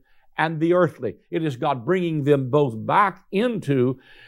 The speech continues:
uh, into union, and that's what produces new creation. Now, I'll, I'll, I'll get into that a little bit more as we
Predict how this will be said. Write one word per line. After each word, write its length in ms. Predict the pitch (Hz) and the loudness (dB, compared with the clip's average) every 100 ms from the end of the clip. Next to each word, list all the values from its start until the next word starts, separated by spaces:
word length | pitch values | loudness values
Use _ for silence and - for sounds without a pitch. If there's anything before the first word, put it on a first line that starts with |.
| - | -4
uh, 260 | 131 123 120 - | 2 2 2 0
into 500 | 160 160 - 156 147 | -2 -2 2 2 2
union, 720 | 135 160 311 247 143 151 165 | 0 2 2 2 0 -2 -2
and 400 | 151 151 156 135 | 0 2 0 0
that's 300 | 170 185 - | 0 0 -4
what 340 | 147 156 - - | 0 2 2 -2
produces 600 | 143 147 151 - 156 135 | 2 2 2 0 -2 -2
new 240 | 139 151 | 0 0
creation. 480 | 147 151 196 175 131 | 0 2 2 0 0
Now, 160 | 127 | 2
I'll, 320 | 131 175 151 180 | 4 4 2 2
I'll, 220 | 170 160 | 0 0
I'll 120 | 165 | 0
get 160 | 170 170 | 2 2
into 160 | 160 147 | 2 0
that 100 | 147 | 2
a 80 | |
little 80 | 151 | 2
bit 160 | 139 139 | 0 -2
more 160 | 139 | 0
as 140 | 135 127 | 0 0
we 240 | 139 123 | -2 -2